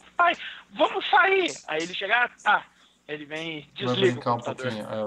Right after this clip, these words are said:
Speaker 2: brincar
Speaker 3: não
Speaker 2: com os
Speaker 3: salvou,
Speaker 2: caras.
Speaker 3: hein? Ele não, não salvou aquele, aquele
Speaker 1: Não
Speaker 3: texto todo.
Speaker 1: salvou, ele escreveu tudo isso.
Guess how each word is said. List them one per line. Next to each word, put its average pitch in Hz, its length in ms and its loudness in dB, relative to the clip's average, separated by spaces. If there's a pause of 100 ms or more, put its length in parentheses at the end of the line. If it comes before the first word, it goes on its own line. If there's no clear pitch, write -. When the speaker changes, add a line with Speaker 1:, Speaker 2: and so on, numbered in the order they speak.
Speaker 2:
brincar 185 160 4
Speaker 3:
não 285 120 4
Speaker 2:
com 381 40 6
os - 80 4
Speaker 3:
salvou, 262 380 4
Speaker 2:
caras. 226 60 4
Speaker 3:
hein? 220 140 4
Ele 165 60 2
não, 202 200 -2
não 196 140 -8
salvou 220 300 0
aquele, 113 400 -2 (560)
aquele 269 160 0
Speaker 1:
Não 302 140 4
Speaker 3:
texto 262 200 0 (120)
todo. 247 100 -10
Speaker 1:
salvou, 254 360 -6
ele 190 240 0
escreveu 240 440 -8
tudo - 160 -20 (100)
isso. 277 400 -16